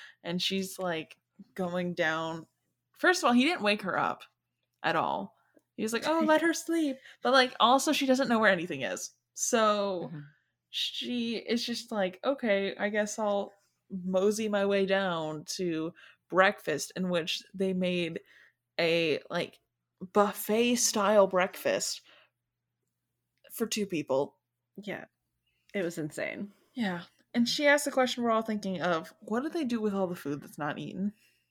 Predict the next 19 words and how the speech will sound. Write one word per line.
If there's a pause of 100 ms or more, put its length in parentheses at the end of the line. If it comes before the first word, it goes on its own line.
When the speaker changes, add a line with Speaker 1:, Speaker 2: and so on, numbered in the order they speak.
(640)
Speaker 3:
Mm-hmm. (1000)
Speaker 1:
'Cause,
like, (840)
do
the
Speaker 3:
S-
Speaker 1:
servants
get
to
eat
it,
I
hope? (460)
Speaker 3:
I
would
hope
Speaker 2:
They
Speaker 3:
so.
Speaker 2:
better.